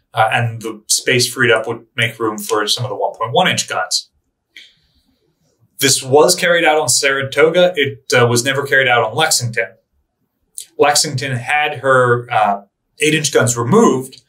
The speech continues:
but the five-inch gun houses were not in place yet. So, uh, she had them replaced with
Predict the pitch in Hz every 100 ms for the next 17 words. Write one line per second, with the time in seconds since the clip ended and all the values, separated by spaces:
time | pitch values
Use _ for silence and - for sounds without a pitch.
0 | _ - 120 120 - 156 175 143 - 143
1 | 127 127 123 123 117 123 127 120 120 117
2 | - 226 233 - 123 123 - _ _ -
3 | - - 135 123 123 120 123 113 - 160
4 | 147 143 139 127 117 - 160 156 - -
5 | 131 131 120 120